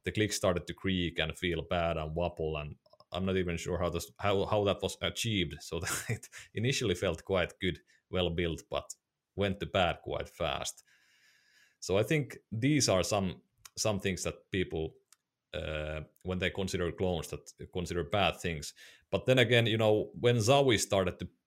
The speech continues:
uh, produce their mice, like, years and years ago, I don't actually remember it myself. I want to hear you, what you guys do remember th-, and what do you, uh, think about it. But I would assume that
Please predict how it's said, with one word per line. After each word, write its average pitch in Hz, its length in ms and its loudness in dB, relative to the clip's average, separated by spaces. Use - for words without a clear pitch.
uh, 87 200 2
produce 92 440 0
their 85 200 2
mice, 87 360 0
like, 80 400 -4
years 98 540 4
and 85 100 -2
years 87 280 2
ago, 87 420 0
I 131 160 8
don't 135 220 6
actually 110 240 2
remember 98 300 4
it 82 160 0
myself. 92 580 2
I 92 200 0
want 101 260 0
to 95 60 0
hear 95 140 2
you, 110 280 -2
what 107 200 0
you 123 160 2
guys 95 380 4
do 95 140 0
remember 85 360 -2
th-, 80 160 -4
and 85 180 -6
what 90 220 -4
do 98 80 -4
you, 90 220 -2
uh, - 100 -4
think 95 160 0
about 85 260 0
it. 82 140 -4
But 82 140 -2
I 107 120 4
would 156 160 2
assume 107 560 2
that 76 140 -2